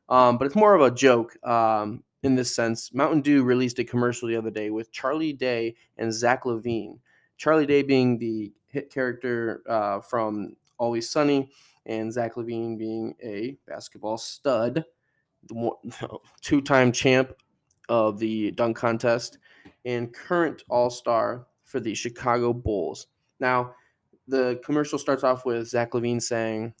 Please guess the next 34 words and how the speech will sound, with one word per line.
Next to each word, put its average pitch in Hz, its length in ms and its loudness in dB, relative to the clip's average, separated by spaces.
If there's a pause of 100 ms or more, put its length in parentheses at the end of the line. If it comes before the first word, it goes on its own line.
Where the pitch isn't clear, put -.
"Ever 131 140 2
notice 127 220 2
how 135 120 -4
obvious 120 420 -2
product 120 360 -4
placement 110 380 -8
is?" 135 320 -8
And 127 200 2
I, - 80 0 (400)
I 139 100 8
think 175 200 10
this 160 180 6
is 123 80 2
perfect 135 420 6
because, 123 440 6 (800)
you 147 80 2
know, 131 100 6
when 123 120 4
I 135 100 6
try 170 180 0
to 151 60 4
explain 127 340 4
to 123 80 4
people 117 460 0 (220)
why 127 200 10
I 131 60 10
love 123 240 8
advertising, 120 520 2
promoting, 117 400 2
marketing, 117 440 0 (320)
I 127 100 4
just 131 160 2
think 123 180 2
it's 113 200 -6